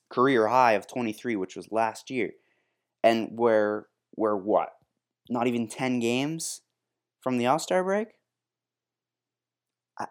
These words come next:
if those are your top three right there, and I, I mean, we're not done. We're not done. Those are your top three right there. There's no reason you shouldn't be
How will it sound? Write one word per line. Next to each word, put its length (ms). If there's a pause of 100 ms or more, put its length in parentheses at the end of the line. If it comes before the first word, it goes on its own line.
(140)
if 160
those 240
are 60
your 100
top 380 (120)
three 300
right 300
there, 400 (2000)
and 160
I, 200
I 180
mean, 180
we're 120
not 180
done. 280
We're 120
not 180
done. 220
Those 200
are 40
your 120
top 340
three 200
right 240
there. 420 (100)
There's 220
no 280
reason 560
you 100
shouldn't 520
be 340